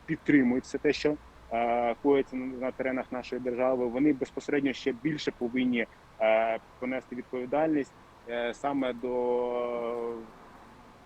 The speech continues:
до того, щоб взагалі не приймати участь, е, подалі ні в яких міжнародних, е, змаганнях. Тобто повна ізоляція від, е, цивілізованого спортивного світу.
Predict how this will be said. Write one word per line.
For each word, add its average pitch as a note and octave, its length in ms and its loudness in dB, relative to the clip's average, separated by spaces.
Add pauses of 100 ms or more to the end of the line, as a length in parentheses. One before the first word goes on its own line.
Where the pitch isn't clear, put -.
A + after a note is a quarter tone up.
(300)
до C3 80 -2
того, D3 340 0
щоб C3 200 -10 (260)
взагалі D3 360 -4
не B2 140 -4
приймати B2+ 440 -4
участь, C3 340 -8 (140)
е, A2+ 600 -2 (200)
подалі C3+ 380 2
ні A#2+ 140 -4
в A#2+ 40 -2
яких B2+ 280 -2
міжнародних, A#2 440 -2 (400)
е, G#2+ 200 2
змаганнях. A2+ 460 -2
Тобто A#2+ 300 0
повна D3+ 300 8
ізоляція B2+ 840 0
від, A#2 180 -4 (460)
е, A2 400 0
цивілізованого B2 760 -2
спортивного B2 560 -8
світу. G#2 400 -8